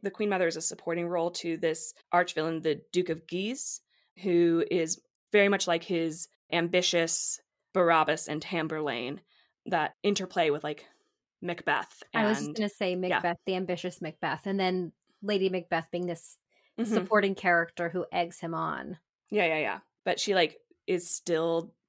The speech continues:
Speaker 1: very diabolical. Within Massacre, the character of Catherine even suggests that she would kill her own child in her drive for power, much like, again,
Speaker 2: Lady
Speaker 1: in
Speaker 2: Macbeth. Yeah.
Speaker 1: in Macbeth.
Speaker 2: Yeah.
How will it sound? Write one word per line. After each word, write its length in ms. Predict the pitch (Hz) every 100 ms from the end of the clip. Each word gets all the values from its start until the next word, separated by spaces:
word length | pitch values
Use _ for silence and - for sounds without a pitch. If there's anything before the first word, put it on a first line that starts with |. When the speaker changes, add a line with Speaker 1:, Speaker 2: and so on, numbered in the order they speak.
| _ -
Speaker 1:
very 320 | 226 226 208
diabolical. 880 | 180 165 160 139 95 - 151 147 - _ _ _ _ -
Within 300 | 202 196 180
Massacre, 600 | 175 170 170 190 160 156 - -
the 180 | 180 165
character 400 | - 147 147 135
of 120 | -
Catherine 600 | 165 160 165 160 147 170 _ _ _ -
even 440 | 190 180 170 170
suggests 380 | - 175 170 165
that 120 | 165
she 160 | - 160
would 160 | 165
kill 160 | 165 170
her 120 | 190
own 140 | 208 226
child 640 | 285 302 269 170 123 - - _ _
in 140 | 180 185
her 260 | 165 160 -
drive 240 | 170 151
for 140 | 156 151
power, 420 | 147 98 95 - -
much 220 | 180 170
like, 160 | 185 185
again, 300 | 190 151 -
Speaker 2:
Lady 220 | 220 226
Speaker 1:
in 80 | 247
Speaker 2:
Macbeth. 500 | 262 190 240 - - _ _ _ 262
Yeah. 180 | 175
Speaker 1:
in 140 | 220 170
Macbeth. 340 | 175 170 92 - _ _
Speaker 2:
Yeah. 180 | -